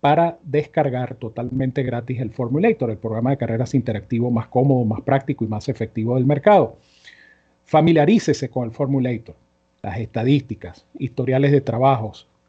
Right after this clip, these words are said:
toda la campaña del ejemplar, estadísticas del semental, de la yegua madre, del entrenador en diferentes circunstancias.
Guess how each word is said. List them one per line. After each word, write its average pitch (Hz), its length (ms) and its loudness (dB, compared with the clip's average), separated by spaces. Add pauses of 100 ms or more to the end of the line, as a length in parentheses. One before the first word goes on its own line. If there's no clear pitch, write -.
toda 151 220 4
la 143 120 4
campaña 131 440 0
del 127 120 0
ejemplar, 113 640 -4
estadísticas 127 680 -2
del 120 160 -2
semental, 117 640 -2
de 113 100 -6
la 110 100 -6
yegua 123 320 -2
madre, 131 380 2
del 117 160 -4
entrenador 127 640 0
en 165 220 2
diferentes 143 600 0
circunstancias. 131 920 -2